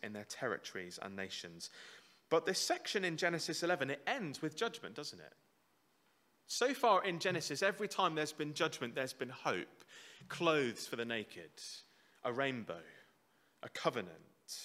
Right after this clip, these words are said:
But there's nothing of that here.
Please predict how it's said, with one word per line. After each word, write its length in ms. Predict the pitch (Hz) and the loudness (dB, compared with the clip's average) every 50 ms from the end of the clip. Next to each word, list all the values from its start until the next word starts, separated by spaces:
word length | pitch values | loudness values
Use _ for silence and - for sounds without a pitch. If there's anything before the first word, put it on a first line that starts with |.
| - - - _ _ _ _ _ _ _ _ _ _ _ _ _ _ _ _ - | -14 -16 -20 _ _ _ _ _ _ _ _ _ _ _ _ _ _ _ _ -6
But 100 | 131 131 | -2 -2
there's 200 | 135 147 143 - | 0 -2 -2 -2
nothing 360 | 175 226 247 - - 156 117 | -2 -4 -2 -2 -4 -4 -4
of 100 | 104 - | -4 -4
that 160 | - 117 - - | -4 -4 -6 -6
here. 300 | - 135 101 87 - - | -8 -8 -8 -8 -10 -12